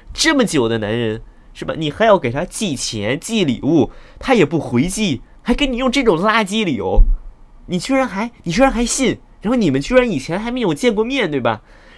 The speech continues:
然后你现在又要为了他去日本，what？哎，你在想你是要毁掉自己的人生，还是想要这个，这个，你是非常想要这个让自己的人生生不如死，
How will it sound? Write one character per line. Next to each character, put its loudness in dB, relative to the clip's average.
然 0
后 4
你 0
现 -4
在 2
又 4
要 6
为 2
了 4
他 -2
去 -2
日 0
本， -4
what？ 6
哎， -10
你 -14
在 -4
想 -8
你 -6
是 -4
要 2
毁 -2
掉 0
自 -8
己 -4
的 -4
人 -6
生， 2
还 -4
是 0
想 -4
要 2
这 -12
个， -2
这 -10
个， -2
你 -8
是 -4
非 0
常 4
想 2
要 4
这 -2
个 2
让 -2
自 -10
己 -4
的 0
人 -4
生 -2
生 -2
不 -4
如 -2
死， -8